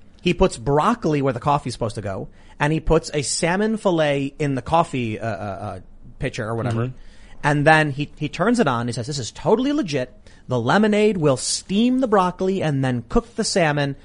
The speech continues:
Speaker 1: in seven minutes." The video is absurd. Absolutely absurd.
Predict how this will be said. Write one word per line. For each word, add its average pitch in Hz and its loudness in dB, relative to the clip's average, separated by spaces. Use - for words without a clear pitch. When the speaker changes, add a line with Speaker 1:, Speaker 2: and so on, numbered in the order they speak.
Speaker 1:
in 113 -6
seven 180 2
minutes." 131 -4
The 139 0
video 208 8
is 175 8
absurd. 107 -2
Absolutely 160 2
absurd. 107 -4